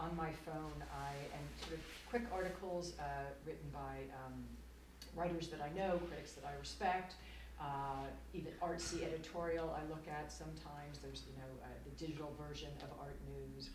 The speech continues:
Wide Walls, there are all sorts of things that I do tend to get on my phone. Um, and I wanna go back to art fairs, 'cause I was gonna bring this up, because actually for, uh, an art consultant, they're very important to us.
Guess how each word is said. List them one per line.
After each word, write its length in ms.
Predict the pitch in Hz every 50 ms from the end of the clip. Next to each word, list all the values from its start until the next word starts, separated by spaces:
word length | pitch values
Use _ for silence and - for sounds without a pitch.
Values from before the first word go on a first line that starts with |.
| 139 -
Wide 160 | 151 151 147 143
Walls, 340 | 147 147 147 143 143 - -
there 100 | - -
are 80 | -
all 60 | 156
sorts 260 | 156 - 160 - - -
of 60 | 143
things 200 | - 156 147 143 -
that 100 | - 147
I 40 | 147 143 165
do 80 | 165
tend 280 | 165 156 160 160 147 143 143 139 -
to 80 | 147 143 139 135 139 139 - - - - -
get 120 | 170 156 143
on 160 | 143 143 139
my 120 | 139 135 139 135 - -
phone. 300 | 143 143 139 135 135 131 131 - - - - - - 151
Um, 240 | 143 135 135 - - - - - - - - - - -
and 360 | 180 180 175 170 170 170 165 -
I 80 | 160 165 165 165
wanna 160 | 202 226 240 233
go 120 | 226 190
back 300 | 156 165 160 165 165 170 -
to 100 | - 165 - -
art 160 | 160 151 151 -
fairs, 320 | - 143 127 117 120 -
'cause 120 | - - 151
I 80 | 143
was 120 | 143 139 -
gonna 140 | 151 139
bring 240 | 135 - 156 151 147
this 180 | 143 139 - -
up, 160 | 151 139 - -
because 260 | 156 - - 160 - 165
actually 440 | 165 165 147 139 127 160 151 151 151 - - - - - - - -
for, 500 | - 170 147 147 143 147 147 139 143 -
uh, 40 | 143 143 143 -
an 60 | 165 170
art 240 | 170 185 202 202 -
consultant, 440 | - 170 - - 160 151 - 147 -
they're 100 | 160 151 139 - 165 156
very 120 | 143 143 143 143
important 420 | 139 135 139 127 117 117 - 131 - 139
to 120 | - -
us. 240 | - - - - -